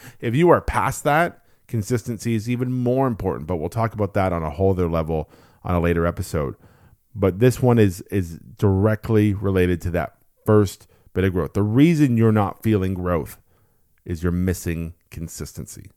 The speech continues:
So get out there, get consistent, make that promise to yourself, build that trust in yourself with three to five daily actions that you can do for thirty days straight. And you're sitting there going, "To thirty days straight, does he mean weekends too?"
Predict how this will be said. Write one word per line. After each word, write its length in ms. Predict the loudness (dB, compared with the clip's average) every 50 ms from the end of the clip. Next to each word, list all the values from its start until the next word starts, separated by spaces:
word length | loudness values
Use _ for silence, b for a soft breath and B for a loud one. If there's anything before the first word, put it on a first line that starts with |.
| _ _
So 140 | _ -6 -2
get 120 | 2 2
out 160 | 2 2 4
there, 280 | 4 2 4 2 2 b b b b b
get 160 | b -2 -2 0
consistent, 560 | -2 -2 0 0 -2 0 0 -4 -4 -4 -2
make 220 | -2 -2 -2 0
that 240 | 0 0 0 0 -2
promise 400 | -2 0 0 2 2 0 0 -2
to 120 | -2 0
yourself, 460 | 0 0 0 0 -2 -2 -2 -4 -2 _
build 180 | 2 2 4 2
that 180 | 0 -2 -2
trust 360 | -6 0 2 2 2 2 0 -2
in 100 | 0 2
yourself 480 | 0 0 -2 -2 -4 -4 -4 -4 -8 b b b b b b b b b
with 140 | -8 -8 -6
three 300 | -6 -6 -2 -2 0 0
to 60 | -2 -2
five 280 | -2 -2 0 0 0
daily 280 | 0 0 0 0 0 0
actions 440 | 0 0 -2 -2 -4 -4 -4 -2 -2
that 80 | -4 -4
you 100 | -4 -4
can 160 | -4 -2 -2
do 140 | -2 -2 -2
for 140 | -6 -12
thirty 300 | -12 -10 -8 -6 -6 -6
days 260 | -4 -4 -4 -4 -6 -6
straight. 360 | -6 -2 -2 -2 -2 -2 -6 b b b b b b b b b
And 80 | -2 0
you're 100 | 0 2
sitting 160 | 2 0 0
there 100 | 0 0
going, 260 | 0 0 -2 -2 -2
"To 60 | -6 -6
thirty 220 | -4 -4 -4 -2
days 160 | -2 -2 -2
straight, 200 | -2 -4 -8 -8
does 120 | -8 -6 -4
he 100 | -4 -2
mean 200 | 0 0 0 -2
weekends 340 | -2 -2 -4 -4 -6 -6
too?" 220 | -4 -2 -2 -2